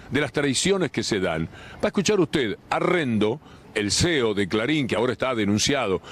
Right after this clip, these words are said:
por el gobierno, aunque no lo dicen en Clarín, no lo mencionan en la mesa de los almuerzos, eh, o cenas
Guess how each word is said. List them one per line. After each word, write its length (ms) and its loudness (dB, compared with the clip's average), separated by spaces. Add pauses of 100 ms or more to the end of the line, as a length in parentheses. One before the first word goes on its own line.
(280)
por 160 4
el 80 2
gobierno, 600 2
aunque 260 2
no 80 2
lo 160 4
dicen 240 0
en 100 0
Clarín, 540 2
no 80 2
lo 100 2
mencionan 680 0
en 180 2
la 80 2
mesa 420 -2 (360)
de 180 2
los 280 0
almuerzos, 600 0 (340)
eh, 140 0
o 140 2
cenas 500 0